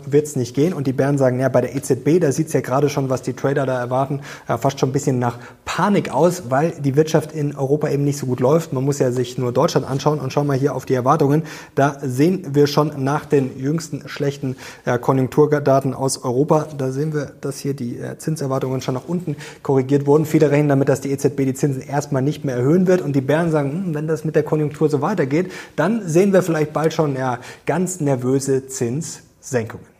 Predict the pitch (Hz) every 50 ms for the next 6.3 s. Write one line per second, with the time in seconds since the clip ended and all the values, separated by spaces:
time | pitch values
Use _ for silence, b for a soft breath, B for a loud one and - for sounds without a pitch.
0 | _ _ _ _ _ - 151 147 156 143 131 156 165 175 175 151 151 151 156 151
1 | 147 143 - - 135 127 139 151 147 139 135 120 - 147 151 151 143 135 120 -
2 | 139 135 143 151 143 147 147 135 135 131 131 135 127 156 151 - 147 - - 147
3 | 135 131 139 143 143 135 135 131 127 117 - 131 127 127 127 117 110 110 120 113
4 | 113 143 156 175 170 160 147 147 147 135 131 - - - 170 165 - 135 113 110
5 | - - 101 101 - - - 117 117 127 123 - - 165 185 202 202 196 165 -
6 | 165 151 143 - -